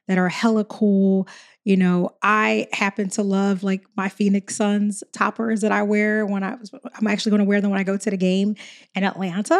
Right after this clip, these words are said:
It's just, they're cool. So please make sure that you take the time to go to pair eyewear dot com, get glasses that stay as fresh as your unique style with Pair. So that's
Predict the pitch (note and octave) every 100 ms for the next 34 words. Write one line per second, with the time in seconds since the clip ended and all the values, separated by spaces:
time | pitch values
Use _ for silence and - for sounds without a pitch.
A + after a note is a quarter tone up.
0 | G#4+ G#4 D4+ - _ _ _ - A#3+ -
1 | G#4+ F#4+ F#3 - - - _ - A#3 A3
2 | G#3+ - C4 C#4+ D4 B3+ A#3+ A#3+ A#3 G#3+
3 | G#3+ G3 G3 G3 G3 G3 F#3+ G#3+ G3+ G#3
4 | - F#3+ F#3 F#3 - F#3+ F#3+ F#3 G3 F#3
5 | F#3 F3+ F#3 F3+ E3+ - F#3+ F3+ F3+ F3+
6 | - _ _ - A3 G#3 G#3 G3+ G3 G#3
7 | F#3+ - _ _ _ G3 F#3 - G3 G3+
8 | - A3 G#3 G#3 F#3 F#3+ F#3 F3+ - -
9 | F3 E3+ E3+ - - F3 F3 E3+ - F3+
10 | F3 -